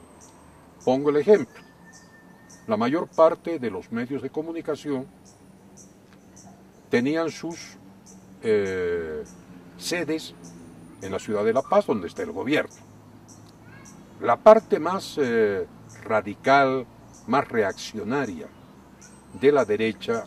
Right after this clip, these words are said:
opositora al régimen se ha situado en la ciudad de Santa Cruz. No ha tenido ningún inconveniente en llevarse la mayor parte de las sedes de sus, de los medios de comunicación a Santa Cruz,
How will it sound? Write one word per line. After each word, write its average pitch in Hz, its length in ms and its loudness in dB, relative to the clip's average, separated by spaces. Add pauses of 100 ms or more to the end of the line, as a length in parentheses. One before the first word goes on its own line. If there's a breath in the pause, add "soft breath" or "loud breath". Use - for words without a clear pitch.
opositora 107 640 -4
al 98 100 -2
régimen 95 520 -8 (720)
se - 160 4
ha 165 60 6
situado 143 440 -2
en 143 60 -4
la 113 80 -4
ciudad 110 300 -2
de 110 60 -4
Santa 120 340 -6
Cruz. - 260 -2 (880)
No - 80 -2
ha - 60 2
tenido 254 340 -2
ningún 214 400 0
inconveniente 147 720 -4
en 117 80 -2
llevarse 113 460 -4 (280)
la - 100 -8
mayor 180 380 -6
parte 220 300 -4
de 85 140 -6
las 80 140 -12
sedes 98 440 -8 (500)
de 90 140 -12
sus, 113 300 -10
de 92 100 -8
los 82 160 -10
medios 117 220 -6
de 104 80 -6
comunicación 101 760 -8 (520)
a 214 380 0
Santa - 400 -10
Cruz, - 280 -12